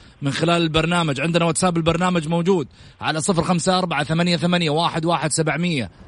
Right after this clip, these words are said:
تقدر تتواصل معانا بس، وإحنا ندخلك على الهواء وترد، ترد علي وترد على غيري حتى كمان. ال-، المسألة لما تيجي تقول لي لاعب يدعي الإصابة قبل مباراة ديربي،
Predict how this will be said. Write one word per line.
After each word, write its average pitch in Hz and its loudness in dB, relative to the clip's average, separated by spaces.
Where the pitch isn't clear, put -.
تقدر 165 2
تتواصل 175 0
معانا 190 0
بس، 202 0
وإحنا 196 2
ندخلك 185 0
على 175 -2
الهواء 214 2
وترد، 196 -2
ترد 208 2
علي 226 2
وترد 226 -2
على 220 0
غيري 190 0
حتى - -12
كمان. 98 -10
ال-، 143 0
المسألة 175 -2
لما 147 0
تيجي 180 2
تقول 165 0
لي 185 2
لاعب 175 -2
يدعي 170 0
الإصابة 170 -2
قبل 185 2
مباراة 175 2
ديربي، 190 0